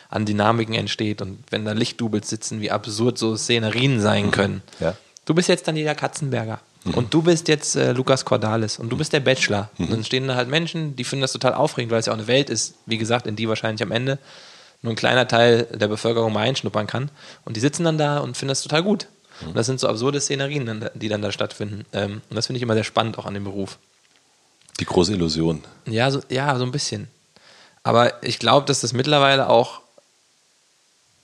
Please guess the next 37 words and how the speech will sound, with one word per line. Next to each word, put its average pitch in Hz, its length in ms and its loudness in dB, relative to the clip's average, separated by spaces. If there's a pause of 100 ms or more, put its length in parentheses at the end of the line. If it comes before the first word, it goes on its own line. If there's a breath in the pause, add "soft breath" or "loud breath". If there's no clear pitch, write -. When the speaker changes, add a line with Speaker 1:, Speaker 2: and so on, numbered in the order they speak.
(540)
Speaker 1:
der 135 120 0
Zuschauer 113 460 4
checkt, - 340 -6 (800 soft breath)
wenn 101 300 0
zu - 160 2
viel 117 200 -2
Illusion 101 420 -4
verkauft - 500 -6
Speaker 2:
Ja. - 60 -4
Speaker 1:
werden 98 220 -4
soll. - 320 -8 (140)
Speaker 2:
Also, 82 160 -4
dass 78 180 -6
man 82 120 -8
immer 85 200 -6
authentischer 82 800 -6 (280)
Speaker 1:
Ja, 120 400 0
so, 120 120 0
oder 110 280 -4
die, 110 120 -10
Speaker 2:
sein - 100 -12
Speaker 1:
authentisch 127 360 -2
Speaker 2:
muss. 120 80 -2
Speaker 1:
ist 110 60 -2
halt 113 180 -2
schon 110 200 -4
sehr 110 180 0
belastet 110 580 -4
so, 131 280 0 (680 loud breath)
als 110 160 -8
Begriff, - 360 -2
aber 113 160 4
am 107 80 2
Ende 123 180 0
ist 156 120 0
es 123 180 -2
so. 113 200 -4